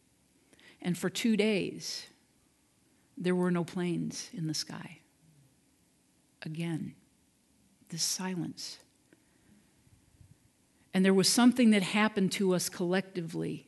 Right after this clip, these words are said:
that we had gotten shaken out of our complacency,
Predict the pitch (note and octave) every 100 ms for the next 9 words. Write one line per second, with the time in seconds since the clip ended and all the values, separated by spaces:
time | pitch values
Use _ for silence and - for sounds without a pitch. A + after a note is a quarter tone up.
0 | _ F3 E3+ F#3 F#3 F#3 F3+ F#3+ E3+ F3
1 | - E3 - G#3 A3+ A3+ G#3+ G3 F#3+ F#3+
2 | F3+ F3 F3 - E3+ - F3 E3 E3 D#3+
3 | - D#3 D#3